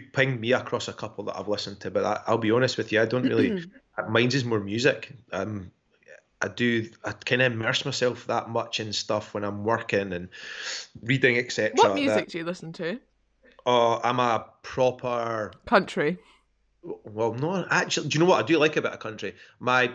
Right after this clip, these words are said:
Speaker 1: all-time, probably my all-time favourite band are Dire Straits.
Speaker 2: Never heard
Speaker 1: Um,
Speaker 2: of them.
Speaker 1: yeah, ninety, band from the, like, the nineteen seventies.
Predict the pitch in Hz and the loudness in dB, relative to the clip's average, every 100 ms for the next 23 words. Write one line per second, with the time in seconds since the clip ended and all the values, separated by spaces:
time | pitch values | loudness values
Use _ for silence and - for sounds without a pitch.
0 | - 160 170 175 160 151 156 147 139 147 | 2 2 2 0 -2 -2 -2 0 0 -4
1 | 160 160 156 151 151 131 104 120 117 107 | -4 -4 -6 -4 -6 -6 -2 -2 -2 -6
2 | 104 110 104 - 107 107 - - - _ | -6 -4 -2 -4 -4 -4 -6 -14 -20 _
3 | _ _ _ _ _ _ _ - 110 113 | _ _ _ _ _ _ _ -12 -4 -2
4 | 110 110 107 - 156 190 _ _ _ - | -2 -4 -6 -8 -10 -12 _ _ _ 2
5 | 110 110 117 117 - - - 127 120 123 | 6 6 4 0 -6 -12 0 0 0 -2
6 | 117 113 110 113 110 117 104 110 107 104 | -2 -2 -4 -6 -6 -8 -4 0 2 0
7 | 107 - | -6 -10